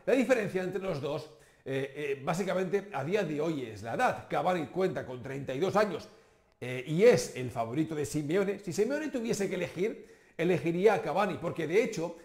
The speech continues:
el argentino hace tiempo que, eh, está detrás del uruguayo. Hace tiempo, hace años. Lo que sucede es que el P S G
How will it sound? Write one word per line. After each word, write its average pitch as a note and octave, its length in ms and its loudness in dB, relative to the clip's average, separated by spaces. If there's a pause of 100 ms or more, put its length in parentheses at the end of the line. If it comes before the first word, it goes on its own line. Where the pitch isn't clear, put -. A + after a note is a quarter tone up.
(140)
el D#3 120 0
argentino E3+ 760 -2
hace F3+ 260 0
tiempo G3 480 0
que, - 480 -8
eh, C3 840 -2
está D3+ 280 -2
detrás D#3+ 480 0
del C#3+ 140 -2
uruguayo. A#2+ 520 -4
Hace A#3 200 2
tiempo, G#3 420 6
hace A3 200 4
años. B3 380 -2
Lo B2+ 100 -12
que A#2+ 100 -14
sucede C#3+ 360 -4
es F3 100 -6
que - 540 0
el C#3 200 -2
P G#3 160 4
S G#3+ 240 6
G F3+ 400 0